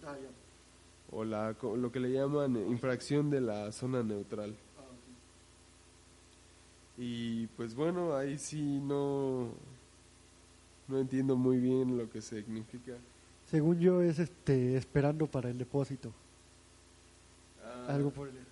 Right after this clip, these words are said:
Speaker 2: <laughs> Sí, sí, sí. Sí, sí, sí. De hecho, tiene bastante sentido. <laughs> Está bueno ese.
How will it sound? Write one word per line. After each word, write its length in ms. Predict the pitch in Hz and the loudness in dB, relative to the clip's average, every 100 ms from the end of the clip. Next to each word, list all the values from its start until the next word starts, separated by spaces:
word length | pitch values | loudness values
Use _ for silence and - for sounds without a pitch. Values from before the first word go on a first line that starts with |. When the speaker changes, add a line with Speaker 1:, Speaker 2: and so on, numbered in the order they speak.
| - | -8
Speaker 2:
<laughs> 260 | 131 131 | -4 -2
Sí, 280 | 120 123 120 | 0 0 0
sí, 120 | 117 117 | -2 -8
sí. 260 | 123 120 - - - - - - | -8 -8 -10 -20 -20 -20 -20 -12
Sí, 200 | 127 143 135 | -6 -4 -4
sí, 80 | |
sí. 280 | 123 135 135 - - - - - - | -4 -4 -6 -8 -20 -20 -20 -20 -2
De 140 | 139 147 | 2 2
hecho, 760 | 147 156 143 131 123 117 107 - | 0 2 2 4 2 0 -4 -2
tiene 200 | 127 131 | 0 2
bastante 440 | 117 110 123 117 | 0 -2 -6 -6
sentido. 560 | - 107 120 120 117 113 - - - | -8 -8 -6 -4 -4 -6 -12 -20 -10
<laughs> 320 | 139 127 123 | -6 -4 -4
Está 220 | 120 - 117 | -8 -6 -4
bueno 300 | 117 113 113 | -2 -4 -4
ese. 240 | - | -8